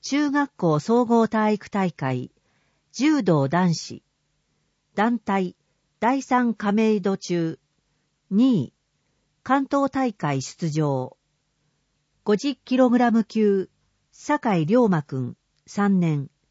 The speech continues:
二位。関東大会出場。第三亀戸中の柔道部は、夏の都大会で準優勝し、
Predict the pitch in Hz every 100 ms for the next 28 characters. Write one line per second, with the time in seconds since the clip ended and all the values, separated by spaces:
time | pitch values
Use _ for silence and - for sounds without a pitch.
0 | _ _ _ _ _ 196 254 170 - _
1 | _ _ _ _ _ - 277 285 285 277
2 | 277 269 - 151 131 - - 160 156 143
3 | 131 - _ _ _ _ _ _ _ _
4 | _ _ _ _ _ _ _ _ _ _
5 | _ 226 277 - 269 262 - 247 262 254
6 | 247 - 240 233 226 220 - 202 262 262
7 | 254 214 160 147 139 - _ _ _ 170
8 | 185 269 269 262 220 247 294 269 180 160
9 | 147 135 196 247 262 269 226 151 135 135
10 | 147 139